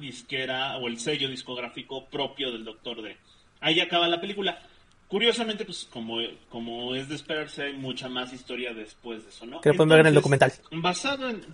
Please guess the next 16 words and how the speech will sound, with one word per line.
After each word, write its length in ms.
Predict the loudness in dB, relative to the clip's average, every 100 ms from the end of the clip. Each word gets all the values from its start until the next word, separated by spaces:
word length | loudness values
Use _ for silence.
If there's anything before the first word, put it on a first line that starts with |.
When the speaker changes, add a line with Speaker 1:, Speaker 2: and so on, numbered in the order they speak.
| -20 _ _ _ _ -20 -20
Speaker 1:
eh, 260 | -12 -12 0
que 320 | 2 4 2
eso 180 | 0 0
es 40 |
lo 100 | -4
que 120 | -6
pueden 260 | -8 -6 -6
ver 140 | -6
en 120 | -6
el 120 | -8 -10
documental 500 | -10 -10 -10 -8 -8
de 120 | -10
Defiant 380 | -10 -10 -8 -6
Ones. 240 | -8 -10 _ -20 -20 -20 -20 _ _ -6
¿Qué 100 | -4
pasa? 460 | -2 -4 -4 -8